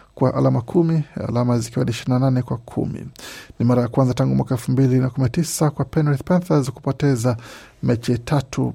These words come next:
mfululizo. Ukosefu wa nahodha Nathan Cleary pamoja na Dylan Edwards pamoja na jeraha kwa Scott Sorensen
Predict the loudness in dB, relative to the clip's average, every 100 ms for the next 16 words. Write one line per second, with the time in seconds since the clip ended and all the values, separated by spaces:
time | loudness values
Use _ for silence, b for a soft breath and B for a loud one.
0 | -2 -4 -2 0 2 2 0 -2 -4 -6
1 | -12 -20 B B B -2 0 0 0 2
2 | 2 2 2 4 6 4 0 -4 -6 0
3 | 2 2 2 0 0 0 -2 -2 2 4
4 | 4 2 0 0 0 0 2 0 0 0
5 | 2 2 0 0 -2 -2 0 2 0 -2
6 | -6 B B B B 2 4 4 4 4
7 | 4 4 2 0 -2 -2 -2 -2 -2 0
8 | 2 2 0 0 0 -2